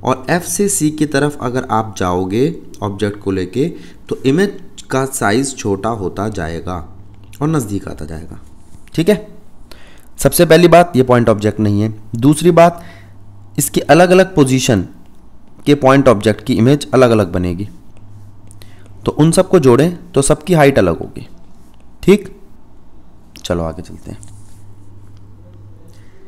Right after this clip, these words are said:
ये example easy है, खुद देख लेना, इसमें सिर्फ एक formula लगना है,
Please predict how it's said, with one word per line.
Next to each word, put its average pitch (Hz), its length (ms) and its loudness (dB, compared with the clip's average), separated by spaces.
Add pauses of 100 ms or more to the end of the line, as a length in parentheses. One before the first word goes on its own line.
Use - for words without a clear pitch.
(300)
ये 127 140 4
example 135 460 2
easy 123 260 0
है, 139 80 0
खुद 135 200 -2
देख 113 240 -4
लेना, 117 220 -4 (360)
इसमें 135 200 -6
सिर्फ 131 220 -6
एक 135 120 -2
formula 117 260 -2
लगना 104 260 -2
है, 135 140 -10